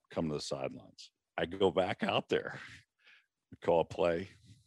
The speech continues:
I start going through my cadence. They come down on another blitz. I knew we didn't have it blocked. I looked up.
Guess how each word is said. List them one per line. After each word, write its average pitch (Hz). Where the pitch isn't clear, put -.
I -
start 92
going 87
through 95
my 80
cadence. 87
They 80
come 87
down 85
on 82
another 90
blitz. 71
I 80
knew 95
we 104
didn't 98
have 90
it 78
blocked. 76
I 71
looked 90
up. 82